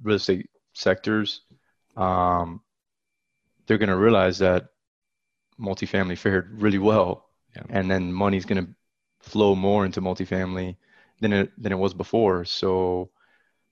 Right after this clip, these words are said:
Speaker 1: um, you know, overall, I think we're gonna, it's gonna do pretty well.
Speaker 2: Yeah. No, we haven't. In Florida, we have pretty much a similar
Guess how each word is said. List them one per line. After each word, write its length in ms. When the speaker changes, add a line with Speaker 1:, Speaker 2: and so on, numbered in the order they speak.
Speaker 1:
um, 760
you 60
know, 140
overall, 380
I 60
think 200
we're 80
gonna, 460
it's 140
gonna 140
do 120
pretty 180
well. 280
Speaker 2:
Yeah. 160
No, 160
we 180
haven't. 420
In 140
Florida, 320
we 140
have 180
pretty 160
much 180
a 40
similar 440